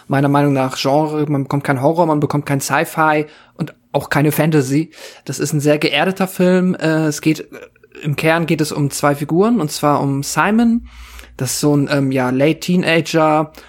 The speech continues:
Punkrocker, sehr auf die falsche Bahn ge-, gekommen, abgedriftet, hat eigentlich eine wohlhabende und gut situierte Familie, aber die hat ihn auch verstoßen.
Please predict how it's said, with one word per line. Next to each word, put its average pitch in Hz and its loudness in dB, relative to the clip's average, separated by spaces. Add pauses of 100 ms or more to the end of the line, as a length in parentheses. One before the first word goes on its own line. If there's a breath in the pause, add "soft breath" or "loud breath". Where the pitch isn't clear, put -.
(200 loud breath)
Punkrocker, 151 0 (140)
sehr 151 0
auf 160 -4
die 156 0
falsche 151 -2
Bahn 151 -2 (200)
ge-, - -6 (420)
gekommen, 160 0
abgedriftet, 160 -2 (320 loud breath)
hat - -8
eigentlich 160 0
eine 151 0
wohlhabende 160 2
und 147 -2
gut - -4
situierte 160 -2
Familie, 185 2
aber 151 0
die 156 -2
hat 160 -4
ihn 156 -2
auch 143 0
verstoßen. 180 -2